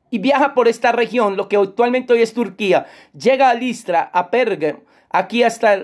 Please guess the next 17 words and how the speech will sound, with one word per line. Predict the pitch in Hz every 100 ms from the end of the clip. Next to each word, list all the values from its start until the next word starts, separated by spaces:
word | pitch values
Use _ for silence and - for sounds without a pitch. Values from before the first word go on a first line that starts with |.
| 127
Listra, | 175 175 226 - - 165 -
Derbe, | 156 220 226 196
Iconio, | 185 190 196 151 151
que | 151
era | 190
antiguamente | 214 202 214 196 196 196 214
Galacia, | 202 190 156 - - - - -
y | 226
de | 220
aquí | 220 - 285
internamente | 247 247 240 233 233 240 226 190
llega | 220 208 -
a | 196 220
Éfeso. | - 143 - - _ _
Era | 214 262
un | 277 -
puerto | 269 262 220 165 143